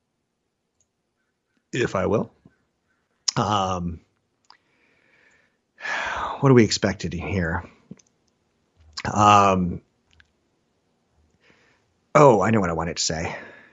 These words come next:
Um, e-commerce is expected to be up about fifty-nine percent year over year. And I'm like, "How is that possible for apparel?" Okay, that's possible.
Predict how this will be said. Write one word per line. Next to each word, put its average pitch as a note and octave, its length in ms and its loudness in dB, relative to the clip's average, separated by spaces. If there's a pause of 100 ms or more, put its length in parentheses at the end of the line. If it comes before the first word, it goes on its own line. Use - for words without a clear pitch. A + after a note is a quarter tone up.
(580)
Um, - 760 -8 (1160)
e-commerce D#3 640 4
is G2 160 -4
expected - 360 -4
to G#2 60 -4
be G#2 100 2
up G2 120 -2
about - 240 -6
fifty-nine G#2 640 0
percent F#2+ 420 -2
year E2+ 200 -4
over D#2+ 200 -6
year. D#2 360 -8 (800)
And F3 80 4
I'm - 20 8
like, F#3+ 100 6
"How D#4+ 240 6
is F#4 140 8
that D#4+ 200 4
possible - 720 -4 (180)
for G#2+ 200 2
apparel?" F2+ 380 -4 (1120)
Okay, - 200 -6 (180)
that's A3 240 2
possible. - 580 -10